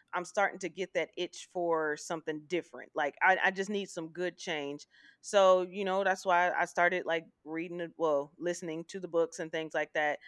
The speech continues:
just to switch something up, 'cause everything is the same right now and I don't like it. And I just like sometimes to have some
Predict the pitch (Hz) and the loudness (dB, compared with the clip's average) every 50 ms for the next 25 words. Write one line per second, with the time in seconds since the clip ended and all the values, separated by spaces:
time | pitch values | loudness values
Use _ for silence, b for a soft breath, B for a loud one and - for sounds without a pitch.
0 | b b b b b _ - 185 190 190 - - - - 220 208 196 196 190 185 | b b b b b _ 2 2 2 2 0 -6 -12 -10 -10 -10 -8 -8 -10 -10
1 | 185 185 180 170 156 - _ _ _ _ _ - - - - 254 294 302 302 - | -10 -8 -8 -8 -10 -10 _ _ _ _ _ -14 -12 -8 -2 -2 -2 0 -2 -4
2 | - - - 226 220 220 - 190 165 156 147 - - - _ - - 175 - _ | -6 0 2 2 2 2 0 -2 -2 -2 -4 -6 -8 -12 _ -14 -14 -14 -8 _
3 | - 262 262 254 240 247 233 208 247 240 233 226 220 208 214 202 - 233 220 220 | 2 2 2 2 0 -4 -6 -4 -4 -2 -2 -4 -6 -8 -10 -10 -6 -4 -4 -4
4 | 220 214 202 185 180 156 - 180 180 170 165 160 160 160 165 151 180 180 196 - | -4 -4 -4 -6 -6 -6 -6 -4 -4 -4 -4 -4 -4 -6 -4 -2 0 0 0 -2
5 | - 185 185 196 208 208 - - 165 135 120 - - 170 165 156 151 151 147 - | -4 -2 0 0 0 -2 -4 -6 -6 -6 -8 -8 -8 -8 -6 -6 -6 -6 -8 -12
6 | _ _ _ _ _ _ _ _ _ _ _ _ - 175 190 185 208 208 - - | _ _ _ _ _ _ _ _ _ _ _ _ -2 0 0 0 -2 -6 -10 -12
7 | 165 170 160 165 175 175 190 190 - - - 196 180 180 - - 202 180 175 175 | -14 -12 -4 -2 0 0 0 -2 -4 -10 -8 -8 -8 -8 -8 -6 -4 -4 -4 -4
8 | 180 - - 175 165 170 156 156 156 - 165 151 143 | -6 -8 -10 -8 -4 -4 -4 -4 -4 -8 -12 -14 -14